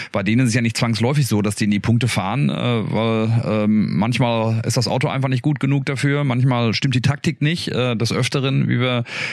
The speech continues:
ja auch schon hier festgestellt haben. Ah, klar, sind auch, äh, Fehler der Fahrer mit dabei, aber, ähm, ich finde, dass es den Mick auch auf so eine unangenehme Art unter, unter Druck setzt. Ähm, das so wie so ein Ultimatum und das, das gefällt mir an der ganzen Sache nicht. Äh,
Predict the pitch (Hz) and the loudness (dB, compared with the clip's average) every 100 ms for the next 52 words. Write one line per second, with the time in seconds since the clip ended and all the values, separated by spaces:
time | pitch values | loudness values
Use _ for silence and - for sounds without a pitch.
0 | - - - - 127 120 135 127 131 - | -6 -2 -2 0 2 2 0 -2 -4 -2
1 | 123 120 120 117 123 92 98 127 120 104 | 0 2 0 2 0 0 0 -2 -2 -2
2 | 107 143 117 107 107 - 110 90 87 62 | -2 -2 -2 0 -2 -2 -2 0 -2 -4
3 | 104 110 127 110 107 104 113 151 143 135 | -6 -4 0 0 0 -2 -4 -4 -2 -2
4 | 135 120 131 165 - - - - - 110 | -2 0 0 -2 -4 -12 -12 -14 -4 0
5 | 113 113 107 - 110 101 - 139 131 120 | 2 0 0 0 0 0 0 2 2 0
6 | 123 131 113 127 - 127 113 117 127 120 | 0 0 0 0 -2 -2 -2 -2 0 2
7 | 110 107 101 127 170 151 135 127 - 120 | 2 0 0 0 0 0 0 0 0 -4
8 | - 139 131 120 110 104 107 104 160 - | 0 0 2 2 2 0 0 0 -2 -2
9 | 95 85 - - - 92 98 95 95 - | -2 -2 -6 -8 -2 2 2 4 0 0
10 | 120 131 - - - 85 85 107 120 143 | -2 0 -2 -6 -4 -2 0 2 2 2
11 | 120 127 131 107 117 - 101 87 65 85 | 0 2 2 2 0 -2 0 0 0 0
12 | 98 120 - 127 - 131 127 107 98 95 | 2 0 0 -4 -2 -2 0 -2 -2 -2
13 | 92 95 98 87 95 95 90 139 - 64 | -2 -4 -2 -2 -2 0 0 0 0 -2
14 | 98 101 | 0 -2